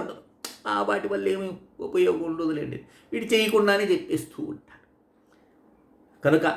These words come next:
ఈ స్తవాన్ని కావాల్సినటువంటి వారు, నెంబర్ చెప్పాను కదా, డబల్ నైన్ త్రిబుల్ సిక్స్ నైన్ జీరో టూ ఫోర్ సిక్స్ కాల్ చేస్తే ఈ స్తవాన్ని అందిస్తాను. చక్కగా పారాయణం చేసుకొని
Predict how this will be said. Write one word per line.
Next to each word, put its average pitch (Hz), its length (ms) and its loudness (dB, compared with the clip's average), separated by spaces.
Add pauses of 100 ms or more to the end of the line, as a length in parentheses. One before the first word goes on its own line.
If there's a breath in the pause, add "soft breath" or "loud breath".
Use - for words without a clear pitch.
(560)
ఈ 143 80 -6
స్తవాన్ని 147 600 2 (440)
కావాల్సినటువంటి 139 840 0
వారు, 127 280 -2
నెంబర్ 135 300 0
చెప్పాను 165 260 -6
కదా, - 140 -2 (400 loud breath)
డబల్ 143 260 4
నైన్ 185 200 0
త్రిబుల్ 151 340 4
సిక్స్ - 260 -8
నైన్ 147 260 0
జీరో 180 200 4
టూ 147 180 -4 (100)
ఫోర్ 151 180 2
సిక్స్ - 240 -14
కాల్ - 300 -6
చేస్తే - 280 -8 (260 loud breath)
ఈ 127 120 -6
స్తవాన్ని 131 440 0
అందిస్తాను. 127 500 -6 (300 loud breath)
చక్కగా 135 440 0
పారాయణం 151 520 2
చేసుకొని 135 560 -2